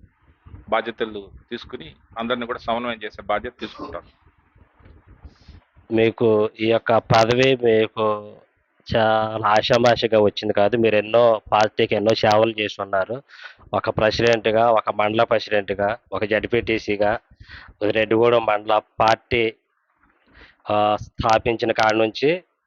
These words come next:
Speaker 2: ఆ, మీకు రాజకీయ ప్రస్థానం నడుస్తుంది. మీరు అనేకమైన సేవలు ఈ పార్టీకి అందించారు. ఆ, ఇప్పుడు ఈ యొక్క రాబోయే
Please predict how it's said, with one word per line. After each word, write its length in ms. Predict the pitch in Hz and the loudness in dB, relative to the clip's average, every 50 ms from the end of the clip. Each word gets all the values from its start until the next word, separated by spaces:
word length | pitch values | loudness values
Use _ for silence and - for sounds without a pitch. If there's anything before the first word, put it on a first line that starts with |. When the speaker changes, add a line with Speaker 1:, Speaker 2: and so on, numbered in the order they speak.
| _ _ _ _ _ _ _ _ _ _ _ _ _ _ _ - | _ _ _ _ _ _ _ _ _ _ _ _ _ _ _ -4
Speaker 2:
ఆ, 300 | 110 107 107 107 107 110 107 107 | -2 0 0 -2 -2 -4 -6 -4
మీకు 140 | 110 107 | -4 -2
రాజకీయ 400 | 110 110 107 113 113 110 - 123 | 0 2 2 2 0 0 -2 -2
ప్రస్థానం 460 | 117 - 113 107 - - 107 107 110 107 | 0 0 -2 -2 -2 0 0 0 2 0
నడుస్తుంది. 680 | 107 104 104 - - _ 113 95 90 90 104 127 160 160 _ _ _ _ _ _ _ _ _ _ _ _ | 0 -2 -2 -6 -6 _ -4 -4 -4 -6 -10 -10 -10 -12 _ _ _ _ _ _ _ _ _ _ _ _
మీరు 520 | 104 104 113 113 113 113 117 - _ - 104 | -6 -2 0 0 0 0 -2 -4 _ -4 -2
అనేకమైన 420 | 107 113 117 123 - 123 110 107 | 2 2 2 2 2 2 0 0
సేవలు 380 | 107 - 127 117 117 123 131 127 | 0 0 2 4 4 4 4 2
ఈ 40 | 120 - | 0 0
పార్టీకి 720 | - 110 110 - - 123 117 - - 120 117 113 110 107 101 98 98 95 _ _ _ _ _ _ _ _ _ _ _ - | 2 2 2 2 0 -2 -4 -2 -2 -2 -2 -2 -2 -4 -8 -16 -20 _ _ _ _ _ _ _ _ _ _ _ _ -6
అందించారు. 720 | 110 107 110 110 117 113 110 - 113 104 98 - 107 143 185 - _ _ _ _ _ _ _ _ _ _ _ _ _ _ _ _ _ _ _ _ - - | -4 -2 0 0 0 -2 0 0 0 0 0 -2 -4 -6 -6 -10 _ _ _ _ _ _ _ _ _ _ _ _ _ _ _ _ _ _ _ _ -8 -4
ఆ, 340 | 110 107 104 104 104 104 107 - _ _ _ _ _ - - - _ _ _ | -2 -2 0 -2 -2 -4 -8 -14 _ _ _ _ _ -20 -20 -20 _ _ _
ఇప్పుడు 640 | 113 113 113 107 - 120 120 120 120 117 117 113 113 117 117 110 _ _ _ _ 113 | -8 -8 -8 -4 -2 0 2 2 2 2 2 0 -4 -8 -16 -20 _ _ _ _ -8
ఈ 80 | 113 113 | -2 0
యొక్క 260 | 120 120 113 _ - | 0 0 0 _ -2
రాబోయే 560 | 120 104 110 110 117 123 131 135 135 131 131 | 0 0 2 2 2 4 4 2 2 2 2